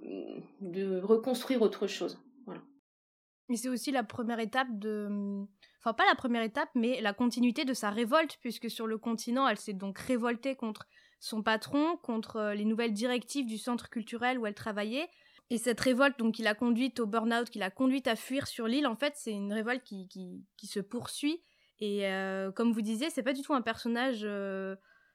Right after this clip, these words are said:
Speaker 2: euh, lâche. Au contraire, c'est, c'est une femme extrêmement forte et qui lâche pas ses,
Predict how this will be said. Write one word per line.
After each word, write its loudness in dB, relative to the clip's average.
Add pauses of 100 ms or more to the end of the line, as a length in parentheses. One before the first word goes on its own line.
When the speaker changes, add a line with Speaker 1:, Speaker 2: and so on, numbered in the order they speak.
(160)
Speaker 2:
euh, -2
lâche. 4 (360)
Au -2
contraire, 0
c'est, -2
c'est -6
une 2
femme 4
extrêmement 0
forte 0
et -2
qui -10
lâche -4
pas 6
ses, -2